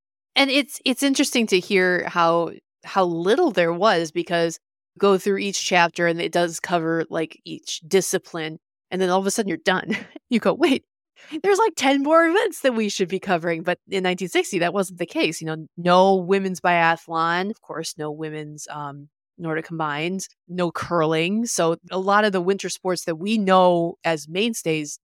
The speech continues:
didn't even exist or weren't even a thought in anybody's mind at that point. Yet at the same time, while we have this kind of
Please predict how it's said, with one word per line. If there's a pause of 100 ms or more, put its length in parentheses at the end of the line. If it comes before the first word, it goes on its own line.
didn't
even
exist
or (180)
weren't
even
a
thought
in
anybody's (140)
mind
at
that
point. (260)
Yet
at
the
same
time, (380)
while
we
have
this
kind
of